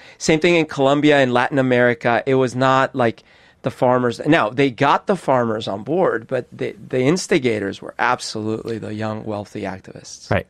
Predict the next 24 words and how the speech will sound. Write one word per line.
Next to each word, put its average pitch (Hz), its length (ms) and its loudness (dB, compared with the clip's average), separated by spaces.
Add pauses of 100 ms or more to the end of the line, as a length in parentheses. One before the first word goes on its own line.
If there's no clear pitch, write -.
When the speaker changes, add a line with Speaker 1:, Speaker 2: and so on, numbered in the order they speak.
Speaker 2:
Now, 147 140 2
I'm 175 100 4
not 190 200 0
calling 147 480 2
Ferguson 120 640 2
and 95 220 4
Baltimore 101 400 2
farmers, 104 520 0
but 107 180 2
I'm 107 140 4
saying 123 380 2
that 98 260 2
there 110 160 4
is 101 120 2
so 101 560 2
much 90 300 0
wealth 85 400 2
in 85 120 0
Seattle. 76 460 -4 (380)
Speaker 1:
Yeah. 92 140 -10 (420)
Speaker 2:
I 117 80 2
mean, 107 300 4 (260)
it - 240 -2
is 98 380 2